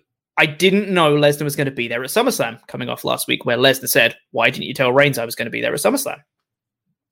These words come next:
And, uh, he basically spun the narrative, basically saying, like, "Lesnar fears you. I've known him for ages, and he, like, I've never seen him show fear. But I, sh-, I, he's, I saw fear in his eyes last week, and I,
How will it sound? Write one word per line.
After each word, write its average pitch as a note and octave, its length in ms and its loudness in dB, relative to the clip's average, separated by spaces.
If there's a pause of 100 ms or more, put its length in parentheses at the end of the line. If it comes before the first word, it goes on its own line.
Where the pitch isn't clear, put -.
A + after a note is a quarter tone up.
(120)
And, D#3 420 4 (420)
uh, D3 200 4
he D3 120 2
basically F3+ 360 2
spun G3 260 4
the E3+ 60 2
narrative, D3+ 460 2
basically D3 360 2
saying, C#3 260 0
like, C3 260 -6 (880)
"Lesnar A3+ 480 4
fears F#3+ 460 4
you. G2 180 -4 (340)
I've F3+ 180 2
known G#3+ 160 4
him G3 140 0
for E3+ 160 0
ages, C#3+ 280 -2
and C3+ 100 -2
he, E3 120 -2
like, E3+ 360 0
I've D3+ 160 2
never G#3+ 220 4
seen G#3 200 0
him F#3 100 0
show D#3+ 200 0
fear. C3+ 380 -2 (540)
But C3 80 -4
I, C4 160 4
sh-, - 220 -4
I, F#3 180 2
he's, G#3+ 380 -4 (140)
I D#3 220 2
saw C4 360 0
fear E3+ 400 4
in D3 120 2
his C#3+ 100 0
eyes C3+ 240 2
last C3 280 -2
week, A2+ 300 -8 (520)
and D#3+ 120 2
I, E3 200 0